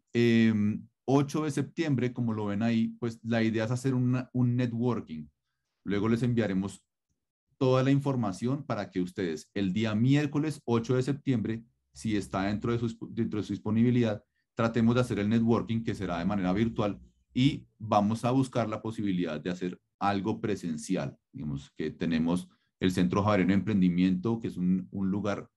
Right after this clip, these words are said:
físico en la Universidad Javeriana, pero pues, eh, va a depender mucho de, de la posibilidad que tengamos de cuántas personas y todos los, eh, y todos los temas de bioseguridad.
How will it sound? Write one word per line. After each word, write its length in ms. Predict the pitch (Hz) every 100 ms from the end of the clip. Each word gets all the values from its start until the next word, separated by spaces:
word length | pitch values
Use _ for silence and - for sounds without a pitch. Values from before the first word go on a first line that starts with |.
| _ _
físico 640 | - 117 127 127 135 127
en 80 | 101
la 80 |
Universidad 640 | 92 87 80 - 82 76 76
Javeriana, 460 | 98 110 120 110 110
pero 200 | 92 92
pues, 240 | 78 76 _ _ -
eh, 440 | 80 82 78 76 -
va 200 | 87 90
a 40 |
depender 400 | 87 95 92 78
mucho 280 | 80 82 87
de, 200 | 87 85
de 240 | - 87 80
la 160 | 90 90
posibilidad 500 | 92 90 85 80 76
que 100 | 90
tengamos 400 | 95 78 73 76
de 200 | 82 - _ _
cuántas 320 | - 92 90
personas 800 | 90 95 - 98 95 90 85 85 -
y 120 | 78
todos 280 | 73 78 78
los, 280 | 82 76 _
eh, 440 | - 73 71 69 -
y 140 | 90
todos 220 | 87 78
los 120 | 80
temas 240 | 76 69 71
de 120 | 80
bioseguridad. 600 | 78 71 73 71 64 60